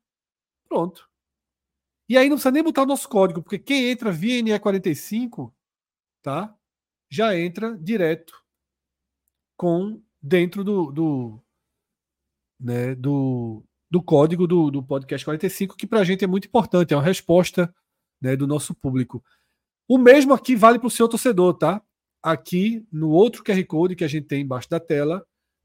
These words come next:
também com o link encurtado, né, o bit ly barra senhor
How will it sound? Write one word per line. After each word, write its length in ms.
também 320
com 100
o 40
link 220
encurtado, 800
né, 400
o 60
bit 260
ly 320
barra 380
senhor 560